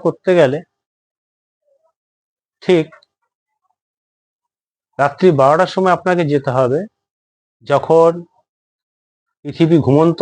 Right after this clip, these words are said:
অবস্থা থাকছে, নিশ্চুপ অবস্থা থাকছে, তো আপনাকে দেখবে না বা আপনাকে কেউ লক্ষ্যও করবে না, সেরকম সময় আপনাকে যেতে হবে। যেহেতু মা শ্মশানকালী নিশারাত্রেই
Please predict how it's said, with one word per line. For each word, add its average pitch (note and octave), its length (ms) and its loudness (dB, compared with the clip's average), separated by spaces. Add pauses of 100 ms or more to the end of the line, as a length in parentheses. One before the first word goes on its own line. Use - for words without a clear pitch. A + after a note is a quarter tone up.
অবস্থা E3 320 2
থাকছে, D#3 200 -4 (100)
নিশ্চুপ D#3+ 300 -4 (100)
অবস্থা D3+ 320 -2
থাকছে, - 320 -6 (840)
তো C#3+ 40 -8 (160)
আপনাকে E3 380 0 (840)
দেখবে D3+ 380 2
না D3 160 0
বা D#3 120 2
আপনাকে D3+ 340 -2
কেউ D#3 140 2
লক্ষ্যও D#3+ 460 0
করবে C#3 340 0
না, C3 120 -6 (760)
সেরকম D#3+ 400 0
সময় E3+ 340 0
আপনাকে D#3 360 0
যেতে C3+ 280 0
হবে। D3 260 0 (1300)
যেহেতু D3+ 380 2
মা E3 160 2
শ্মশানকালী E3 680 0 (960)
নিশারাত্রেই E3 840 0